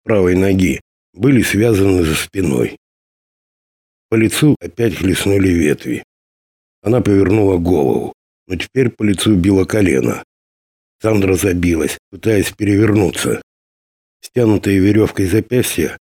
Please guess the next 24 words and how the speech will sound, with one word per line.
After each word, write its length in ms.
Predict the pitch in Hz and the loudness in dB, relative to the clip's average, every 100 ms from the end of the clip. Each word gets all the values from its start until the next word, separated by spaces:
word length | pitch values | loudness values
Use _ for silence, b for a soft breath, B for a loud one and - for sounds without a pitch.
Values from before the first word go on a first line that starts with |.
| _ | _
отозвались 680 | 92 92 85 101 101 101 80 | -6 -4 0 2 2 2 0
болью. 540 | 80 80 67 60 - - _ _ _ _ _ _ _ | -2 0 0 0 -4 -10 _ _ _ _ _ _ _
Мозолистая 680 | 98 101 127 110 92 - 104 | -4 0 2 2 0 -2 0
мужская 520 | 101 - - 117 104 | 0 0 -2 0 0
рука 360 | 98 95 127 110 _ | 0 0 -2 -2 _
легла 380 | - 90 101 98 | -6 -2 0 2
на 180 | 92 87 | 0 0
рот. 260 | 80 - _ _ _ - | -2 -4 _ _ _ -6
Сандра 340 | 90 92 92 | -2 0 0
затихла. 680 | 85 95 - 73 - 67 - _ _ _ _ _ _ - | 0 -2 -4 -10 -6 -6 -8 _ _ _ _ _ _ -2
Через 240 | 98 98 | 0 2
некоторое 480 | 120 - - 104 101 | 0 -2 -2 0 2
время 440 | 104 117 87 69 - - | 2 2 0 -4 -8 -4
рука 300 | 104 107 98 | -2 0 0
убралась. 680 | 87 80 82 73 60 - - _ _ _ - | 2 0 0 0 -2 -6 -18 _ _ _ -2
Девушка 380 | 127 127 - 95 | 0 0 0 -2
попыталась 720 | 95 90 - 104 98 - - - | -2 -2 0 0 0 -2 -8 -10
осмотреться. 840 | - 104 87 90 69 - 62 - _ _ _ _ _ | -4 -4 -2 -2 -4 -4 -8 -8 _ _ _ _ _
Местная 420 | 135 143 117 95 92 | -2 -2 0 0 2
луна 420 | 90 98 117 110 _ - | 2 2 0 -4 _ -6
давала 400 | 104 110 110 95 | 0 2 2 0
слишком 440 | 127 156 - - | 0 0 0 -2
мало 300 | 69 73 73 | 0 0 -2
света. 600 | - - 80 64 - - | -2 -4 -2 -2 -4 -16